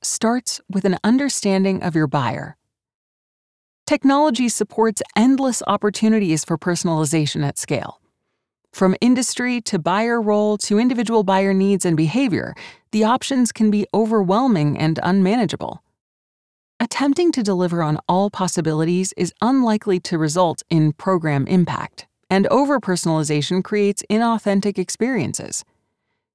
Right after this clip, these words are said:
We see success when organizations know who the buyers and customers are and what they want in every experience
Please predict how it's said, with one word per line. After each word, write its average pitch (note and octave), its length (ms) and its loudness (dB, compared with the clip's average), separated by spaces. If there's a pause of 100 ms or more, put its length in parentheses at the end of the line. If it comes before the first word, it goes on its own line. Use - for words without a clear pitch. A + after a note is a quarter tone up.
(140)
We B3 160 2
see D4 300 0
success E3 680 -2
when G3+ 240 2
organizations G3+ 840 2 (100)
know G3+ 400 4
who C4 320 0
the B3+ 140 0
buyers F#3+ 460 0
and D#3+ 180 -2
customers D#3 500 -2
are F#3 340 0 (320)
and F3+ 220 4
what A#3 200 0
they D4+ 120 0
want E3 420 0
in F3 160 2 (120)
every C4 300 0
experience G#3 680 0